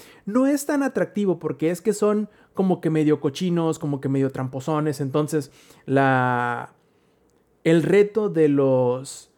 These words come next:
jugadores de Tohoku es simple y sencillamente... Eh, sacarle la vuelta o superarlos para que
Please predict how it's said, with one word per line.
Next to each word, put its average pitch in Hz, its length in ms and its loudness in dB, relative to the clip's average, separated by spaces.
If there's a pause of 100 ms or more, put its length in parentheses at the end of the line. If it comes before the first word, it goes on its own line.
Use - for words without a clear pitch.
(100)
jugadores 151 840 4
de 135 220 2
Tohoku 160 560 -2 (240)
es 147 160 2
simple 185 240 0
y - 20 -2
sencillamente... 165 800 -4 (560)
Eh, 135 360 0
sacarle 196 680 2
la 185 140 6
vuelta 170 480 2
o 170 100 2
superarlos 180 800 0
para 147 320 -2
que 143 220 -4